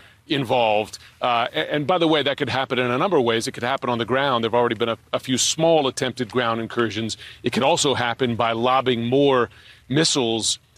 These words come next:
particularly at Tel Aviv. And Hezbollah, armed by Iran, we should note, has many thousands of missiles, uh, medium and long range missiles, that if they were to be launched in numbers, could overwhelm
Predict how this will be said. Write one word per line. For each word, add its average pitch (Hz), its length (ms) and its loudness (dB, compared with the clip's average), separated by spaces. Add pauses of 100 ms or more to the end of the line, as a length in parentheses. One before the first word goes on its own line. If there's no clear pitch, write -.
particularly 131 640 0
at 113 100 -2
Tel 123 200 -2
Aviv. 120 580 0
And 120 140 -4
Hezbollah, 131 720 0
armed 131 400 0
by 127 180 2
Iran, 143 380 2
we 127 80 -2
should 113 240 -8
note, 117 260 0 (220)
has 127 180 -4
many 139 240 0
thousands 131 720 -2
of 117 100 -2
missiles, 107 520 -4 (280)
uh, 123 220 0
medium 147 380 2
and 135 100 0
long 135 240 0
range 131 340 0
missiles, 120 460 -2 (220)
that 127 120 2
if 127 120 0
they 131 100 2
were 123 140 4
to 113 80 -4
be 120 100 0
launched 131 540 -2
in 117 180 -2
numbers, 147 500 2 (380)
could 147 320 2
overwhelm 156 960 2